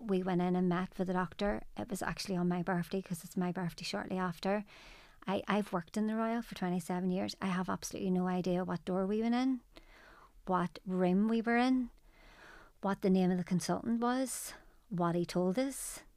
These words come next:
Um, and then he had said, "I think there's a girl," as Colette Donaghy had ended up, just the angel doctor that he ended up having looking after him. She had an interest in motor neuron disease. And so we went with her to get a second opinion via the City Hospital.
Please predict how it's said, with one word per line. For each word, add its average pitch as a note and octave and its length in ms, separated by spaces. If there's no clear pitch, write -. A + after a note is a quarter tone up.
Um, F3+ 440
and F3 160
then E3 140
he E3 160
had F3 180
said, F3 320
"I E3+ 140
think E3+ 320
there's F3 200
a F#3 60
girl," F3+ 440
as - 340
Colette - 260
Donaghy E3 400
had F3 140
ended E3 260
up, E3 140
just - 280
the G3+ 160
angel F3 340
doctor F#3 460
that F3 140
he E3 140
ended E3 240
up E3 140
having E3+ 280
looking E3 240
after E3 320
him. F3+ 160
She F3 300
had E3 160
an D#3+ 140
interest F3 500
in F3 80
motor F3 220
neuron F3 320
disease. F3+ 560
And D#3+ 180
so E3+ 340
we E3+ 320
went E3+ 240
with E3+ 120
her D#3+ 200
to F3 60
get E3+ 180
a E3+ 60
second E3+ 360
opinion E3+ 520
via E3+ 220
the E3 80
City E3+ 260
Hospital. F3+ 720